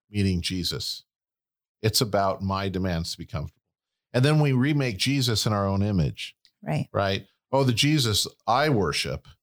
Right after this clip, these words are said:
Speaker 1: I'm supposed to just come as I am, and he has to accept me.
Speaker 2: Mm-hmm.
Speaker 1: So there, <laughs> right? That sounds so ridiculous. Do you, I hope everyone knows how ridiculous that sounds.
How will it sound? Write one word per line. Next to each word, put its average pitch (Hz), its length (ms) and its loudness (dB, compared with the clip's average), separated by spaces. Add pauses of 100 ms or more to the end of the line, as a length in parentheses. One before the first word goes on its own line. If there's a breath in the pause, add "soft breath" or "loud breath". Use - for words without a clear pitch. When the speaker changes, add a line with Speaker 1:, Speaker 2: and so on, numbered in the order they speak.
(1200)
Speaker 1:
I'm 123 340 2
supposed - 360 -2
to 123 60 -6
just 120 240 0
come 143 180 0
as 147 180 0
I 147 100 0
am, 160 360 -4 (480)
and 107 160 2
he 117 180 2
has 107 280 -2
to 131 120 -2
accept - 360 -2
me. 156 200 -6 (300)
Speaker 2:
Mm-hmm. 180 220 -16
Speaker 1:
So 101 160 0
there, 95 380 0 (120)
<laughs> - 140 -20
right? 156 240 -4 (720 loud breath)
That 240 180 0
sounds 294 240 4
so 180 120 4
ridiculous. 117 640 2
Do 104 120 -4
you, 143 100 2 (300 soft breath)
I 127 100 4
hope 220 240 4
everyone 160 400 4
knows 117 240 0
how 113 100 0
ridiculous 95 540 -2
that 82 160 -2
sounds. 80 480 -4